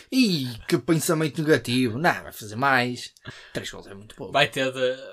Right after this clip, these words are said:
Speaker 2: vai ter de fazer muito gol para amortizar isso. Depois chegar a este valor, então a quinze mil euros por golo, o Paulinho vai ter de fazer,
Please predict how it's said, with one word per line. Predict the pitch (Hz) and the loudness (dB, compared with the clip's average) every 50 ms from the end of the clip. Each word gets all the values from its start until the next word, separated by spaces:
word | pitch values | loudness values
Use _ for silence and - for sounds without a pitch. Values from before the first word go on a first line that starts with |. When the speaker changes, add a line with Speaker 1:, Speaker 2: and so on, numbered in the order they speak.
| - - - | -18 -14 -10
Speaker 2:
vai | 139 135 | -10 -10
ter | 123 - 139 131 | -8 -8 -10 -10
de | 127 127 127 135 131 | -10 -12 -16 -20 -20
fazer | - - - - 135 131 | -20 -18 -14 -12 -10 -10
muito | 131 123 117 | -10 -12 -14
gol | _ 131 123 | _ -16 -12
para | - 127 | -12 -14
amortizar | 120 117 113 - - 113 117 113 117 | -14 -14 -16 -16 -14 -12 -12 -12 -12
isso. | 113 104 - - 117 | -12 -14 -14 -16 -16
Depois | 117 - 160 151 | -8 -6 -6 -4
chegar | - - 170 147 151 | -4 -4 -4 -2 0
a | |
este | 165 170 165 - 160 | -2 -2 -2 -4 -4
valor, | 156 151 151 165 170 | -4 -2 2 2 2
então | 170 160 160 151 147 147 | 2 0 -2 -4 -6 -6
a | 131 | -6
quinze | - 170 160 156 | -6 -8 -6 -4
mil | 160 160 151 | -4 -4 -2
euros | 147 139 139 135 - | -4 -4 -4 -8 -10
por | _ 151 143 | _ -12 -6
golo, | 156 170 175 175 170 | -4 -4 -4 -4 -8
o | 165 | -8
Paulinho | - 151 151 143 135 | -8 -8 -8 -8 -8
vai | 135 135 | -10 -8
ter | - 160 143 | -8 -10 -12
de | |
fazer, | - - 139 139 160 170 185 190 190 202 | -10 -12 -12 -8 -6 -6 -6 -6 -8 -10